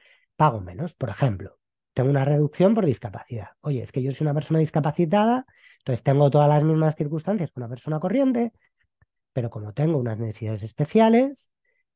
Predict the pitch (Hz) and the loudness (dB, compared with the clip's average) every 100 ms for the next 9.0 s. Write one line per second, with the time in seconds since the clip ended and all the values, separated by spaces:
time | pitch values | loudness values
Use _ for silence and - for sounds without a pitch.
0 | _ 143 113 101 95 107 120 131 113 110 | _ -6 -6 -6 -8 -2 0 0 -2 -6
1 | 107 98 90 92 180 - - 139 143 - | -10 -16 -12 -4 -4 -4 -2 0 0 -2
2 | 110 - 135 104 104 101 - 117 139 123 | -8 -8 -8 -8 -10 -10 -6 -4 -4 -6
3 | 120 - 117 123 - 131 131 131 131 143 | -8 -6 -6 -6 -6 -6 -2 -2 0 2
4 | 202 214 131 120 185 - _ _ _ _ | 2 2 2 0 -2 -4 _ _ _ _
5 | _ _ 139 147 175 196 190 139 156 151 | _ _ 2 4 4 4 4 4 4 4
6 | 131 147 156 180 - _ _ _ - 127 | 2 2 2 0 -6 _ _ _ -10 -8
7 | 104 104 - 139 151 131 123 - 151 156 | -6 -10 -6 0 2 2 0 -2 -2 0
8 | 160 117 98 113 - 107 95 110 - - | -2 -4 -8 -14 -16 -18 -14 -16 -16 -20